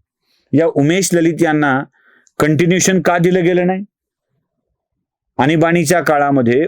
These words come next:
उमेश ललित यांनी आणीबाणीच्या विरोधात, केंद्र सरकारच्या विरोधात निर्णय दिला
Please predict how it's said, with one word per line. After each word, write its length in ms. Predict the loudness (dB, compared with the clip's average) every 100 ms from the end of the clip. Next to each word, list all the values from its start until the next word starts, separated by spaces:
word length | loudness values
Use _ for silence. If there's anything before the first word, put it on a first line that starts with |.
| 0
उमेश 320 | 0 0 0
ललित 260 | 0 0 0
यांनी 520 | 0 0 0 0 -2 -6 _ -20 -6
आणीबाणीच्या 640 | -2 0 2 0 0 0 0
विरोधात, 420 | 0 2 0 -2
केंद्र 380 | -2 -2 0 0
सरकारच्या 560 | -2 -2 -2 -2 -2
विरोधात 380 | 0 0 0 -2 -2
निर्णय 340 | -4 -2 -2
दिला 380 | -2 0 0